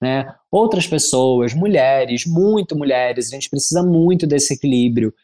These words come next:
né, é, de, entre esse masculino, né, muito tóxico, né, que não tem a ver também somente com homens, mas tem a ver com essa cultura tóxica do masculino,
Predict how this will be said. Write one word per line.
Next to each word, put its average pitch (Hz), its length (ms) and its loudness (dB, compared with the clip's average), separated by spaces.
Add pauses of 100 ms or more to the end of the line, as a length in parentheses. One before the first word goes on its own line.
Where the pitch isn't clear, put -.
(220)
né, 131 420 0
é, 123 400 0
de, 110 440 -2
entre 143 280 0
esse 147 340 0
masculino, 139 920 2
né, 143 200 2
muito 160 680 2 (320)
tóxico, 151 720 0
né, 147 300 -2 (260)
que 151 100 0
não 175 260 2
tem 185 180 -2
a 165 60 0
ver 139 240 0
também 139 340 0
somente 143 460 0
com 151 180 0
homens, 131 500 0
mas 127 240 -4
tem 143 140 -2
a 139 40 0
ver 143 140 -2
com 151 200 0
essa 151 260 0
cultura 170 640 2 (180)
tóxica 143 600 0
do 135 140 0
masculino, 147 920 0